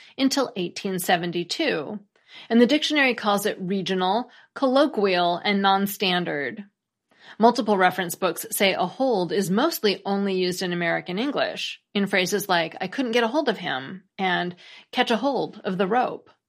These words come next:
And as an American, that's how I would think of saying it. Some dictionaries also call it dialectical, and Merriam-Webster's Dictionary of English Usage, published in nineteen ninety-four,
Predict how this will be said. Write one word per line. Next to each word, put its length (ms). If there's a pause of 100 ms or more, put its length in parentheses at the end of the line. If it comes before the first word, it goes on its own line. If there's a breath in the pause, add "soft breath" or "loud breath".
(760 loud breath)
And 220
as 220
an 80
American, 840
that's 220
how 260
I 220
would 200
think 240
of 120
saying 340
it. 300 (840 loud breath)
Some 280
dictionaries 600
also 320
call 300
it 200
dialectical, 960 (220)
and 320
Merriam-Webster's 760
Dictionary 520
of 80
English 420
Usage, 500
published 340
in 140
nineteen 360
ninety-four, 920